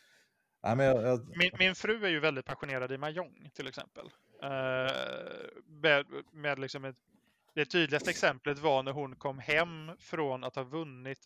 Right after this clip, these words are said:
Speaker 2: Mahjong-S M för tredje året i rad, fjärde gången totalt.
Speaker 1: Det är gött,
Speaker 2: Vad
Speaker 1: alltså.
Speaker 2: tror, vad tror du nu första hon gör när vi typ sätter oss här hemma och vi ska käka?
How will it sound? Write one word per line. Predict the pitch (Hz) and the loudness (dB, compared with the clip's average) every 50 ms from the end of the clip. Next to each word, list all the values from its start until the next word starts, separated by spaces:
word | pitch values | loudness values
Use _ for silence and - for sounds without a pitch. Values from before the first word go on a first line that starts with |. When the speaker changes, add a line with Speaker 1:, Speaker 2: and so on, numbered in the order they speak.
| _ _ _ _ _ | _ _ _ _ _
Speaker 2:
Mahjong-S | 139 139 139 147 160 156 139 123 - - 127 - - - - | -6 -4 -2 -2 -2 -4 -6 -12 -14 -14 -12 -12 -10 -6 -6
M | 180 175 180 180 185 - _ _ _ _ - | -6 -6 -8 -12 -18 -20 _ _ _ _ -4
för | 160 | -4
tredje | - - - 160 139 123 123 131 | -2 0 0 0 0 0 -2 -4
året | 123 123 120 127 - | -6 -6 -6 -6 -6
i | 143 | -4
rad, | 131 160 147 - 131 165 180 196 _ _ | -4 -2 -2 -2 -4 -6 -8 -10 _ _
fjärde | - - 135 123 - | -2 -2 -2 0 -2
gången | 120 131 123 123 127 | -6 -10 -10 -14 -14
totalt. | - 165 - - 190 143 123 110 - - | -14 -10 -4 -2 0 0 -2 -4 -6 -6
Speaker 1:
Det | - 95 95 | -4 -2 -2
är | |
gött, | 92 92 92 85 | 0 0 -2 0
Speaker 2:
Vad | - - | 0 0
Speaker 1:
alltså. | 170 - 214 | 2 2 2
Speaker 2:
tror, | 175 160 156 - | 2 2 0 2
vad | - 185 180 | 2 2 4
tror | - 214 208 170 147 | 4 4 2 2 2
du | 147 160 | 0 -2
nu | 156 160 165 160 | 0 0 -2 0
första | - - 180 - - - - 151 | 0 -2 -2 -2 -2 -2 -2 -2
hon | 139 139 139 135 135 | 0 -2 -4 -6 -6
gör | 127 131 131 147 170 170 | -4 -2 -2 -2 -2 -2
när | 170 160 | -4 -6
vi | 143 147 147 | -8 -8 -10
typ | - - 143 - | -10 -10 -12 -10
sätter | - - 131 - _ _ - 131 | -10 -12 -12 -14 _ _ -10 -8
oss | 123 - | -6 -6
här | 131 123 | -6 -4
hemma | 139 143 139 131 120 127 156 | -4 -6 -6 -6 -8 -8 -8
och | 156 156 139 | -8 -8 -10
vi | 139 | -10
ska | - - 139 123 | -10 -10 -10 -6
käka? | - 139 127 - - - 143 160 | -4 -4 -4 -4 -4 -6 -8 -8